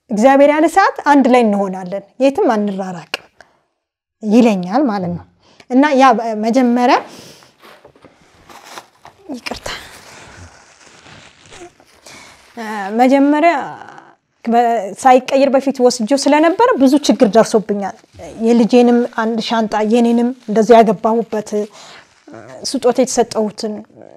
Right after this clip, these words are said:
ምግቧ፣ ይሄ ትምህርት ቤታውን እንትን ሁላ ሳይቀር ነው የቀሙኝ። እኔ እና እሱ እንድንኖር አልፈለጉም። እኔ እዛው ቁጭ ብዬ እኔ እና እሱ ላሳክም ሄጄ ቁጭ ብዬ አምጥቶ ነው "ሚስቱ ናት"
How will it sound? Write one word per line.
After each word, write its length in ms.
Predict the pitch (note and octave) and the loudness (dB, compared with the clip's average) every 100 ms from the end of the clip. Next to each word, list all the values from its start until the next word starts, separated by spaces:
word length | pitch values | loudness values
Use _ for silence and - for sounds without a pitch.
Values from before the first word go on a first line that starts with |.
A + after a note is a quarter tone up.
| - _ _ - | -20 _ _ -4
ምግቧ፣ 320 | D4+ F4 E4 G4 F4+ B3+ | 2 4 6 6 4 2
ይሄ 220 | A3+ B3+ C4+ A#3 | 4 6 6 4
ትምህርት 280 | - D#4 D4+ | 2 0 2
ቤታውን 360 | C#4+ C#4 B3+ A#3+ | 2 4 2 2
እንትን 220 | A#3 C4 | -2 -2
ሁላ 160 | A3 G#3 | -2 -2
ሳይቀር 360 | F#3+ G3+ - F#3+ | -4 -6 -8 -12
ነው 140 | F#3 G#3 C4 B3+ F#3+ | -12 -14 -18 -18 -2
የቀሙኝ። 560 | A#3+ C4 C4 A3+ F#3+ F#3 - F3 G#3+ | 2 2 2 -2 -2 -10 -16 -16 -2
እኔ 100 | B3+ | 2
እና 160 | C4 C4 | 4 2
እሱ 140 | D4 F4 | 0 0
እንድንኖር 500 | C4 A#3+ A#3 A#3 A3 | 2 2 2 2 0
አልፈለጉም። 760 | G3+ - G#3+ F#3 F#3 F3+ G3+ G#3+ D#2 C#2+ C#2+ _ _ _ _ | -4 -8 -10 -10 -10 -12 -14 -16 -18 -20 _ _ _ _ _
እኔ 120 | C4 F4+ | 2 4
እዛው 280 | E4 D4 F#4+ - | 4 6 6 4
ቁጭ 200 | D4+ - | 0 0
ብዬ 140 | D#4+ E4+ | 2 4
እኔ 120 | E4+ | 4
እና 140 | E4 D#4+ C#4 | 2 0 -2
እሱ 200 | C#4+ - C#4+ C4 | -6 -4 0 2
ላሳክም 600 | A#3+ C4 C#4 C#4 - C#4 B3 | 4 4 4 -2 -4 -6 -2
ሄጄ 280 | C4+ A#3+ E4+ G#4 D5 - D#4 | -2 0 0 0 -2 -8 -6
ቁጭ 220 | - D#4 - | -2 -2 0
ብዬ 180 | E4+ F#4 D5+ E5+ _ - _ _ _ | 2 4 2 0 _ -20 _ _ _
አምጥቶ 320 | C#4 C#4+ D4 C#4+ C4 | 2 2 2 0 0
ነው 120 | A#3 A3+ A3 A3 - | -2 -4 -6 -8 -4
"ሚስቱ 280 | B3 C4+ C#4+ | 0 0 0
ናት" 240 | B3 G#3+ | -2 -2